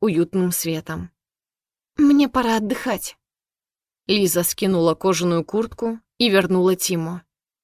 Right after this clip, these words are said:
Еще раз затравленно глянула на окна и побежала к входу. Проводив ее взглядом, Тим нехотя натянул куртку.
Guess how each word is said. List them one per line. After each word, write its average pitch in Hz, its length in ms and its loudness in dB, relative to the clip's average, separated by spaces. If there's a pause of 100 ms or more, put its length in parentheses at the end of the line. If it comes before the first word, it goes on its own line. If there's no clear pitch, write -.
(380)
Еще 294 360 2
раз 254 300 -2
затравленно 202 760 -2
глянула 190 500 0
на 175 180 2
окна 220 460 -2 (200)
и 247 100 2
побежала 180 560 2
к - 120 -8
входу. 160 560 -4 (840)
Проводив 175 560 0
ее 165 340 0
взглядом, 185 580 -4 (500)
Тим 294 300 4
нехотя 214 440 -2
натянул 175 480 0
куртку. 180 580 -6